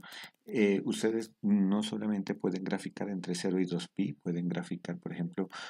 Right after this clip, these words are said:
si yo grafico entre cero y pi, entonces miren que... Eh, perdón, no me cogió esto, vamos a ver, darle...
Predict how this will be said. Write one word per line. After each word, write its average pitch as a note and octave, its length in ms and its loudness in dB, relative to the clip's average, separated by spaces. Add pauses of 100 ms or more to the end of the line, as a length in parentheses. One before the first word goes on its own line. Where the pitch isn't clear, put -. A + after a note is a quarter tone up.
(100)
si - 220 0
yo G2 140 2
grafico - 640 -4
entre F2 400 -2
cero A2 300 2
y A2+ 80 4
pi, F2 360 2 (2750)
entonces F#2 500 2
miren F#2+ 400 2
que... G#2+ 320 2 (4000)
Eh, G2+ 240 -4
perdón, - 360 -6 (680)
no F3 100 -10
me - 160 -14
cogió - 380 -6
esto, A2 440 -4
vamos F#2 320 -4
a F#2+ 60 2
ver, F2 160 0
darle... F2+ 400 0